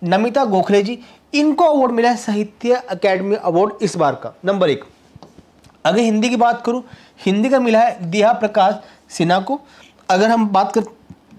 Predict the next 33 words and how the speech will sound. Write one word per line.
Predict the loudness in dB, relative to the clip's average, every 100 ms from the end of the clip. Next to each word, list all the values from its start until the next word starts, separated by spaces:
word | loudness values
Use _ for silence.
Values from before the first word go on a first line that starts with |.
| -6
करते | -4 0 0
हैं | 0
पंजाब | 0 0 2 2 0
की, | -4
जिन | -2 -2
बच्चों | -2 0
का | 0 0
अभी | -2
पंजाब | 0 0 2 2
के | 0
एग्जाम | 0 0 0
भी | -2
है, | -4 -8 -20 -20 -10 -2
अभी | -2
कुछ | -2 -2
बच्चों | -2 -2
का | -4
पंजाब | -2 0 -2 0
एडी | 0 2
का | 0
एग्जाम | 0 0 0
है, | -2
तो | -4
उनके | -6 -2 0
लिए | 2
इंपॉर्टेंट | 0 0 0 0 -4
है | -8 -14 -20 -14
खालिद | -4 0 0 0
हुसैन। | 0 0 -2 -4 -10 _ _ _ _ _ _ _ -20 -8 -2
क्या | 0
नाम | 0 0
क्या | -2
है? | -4 -8 -20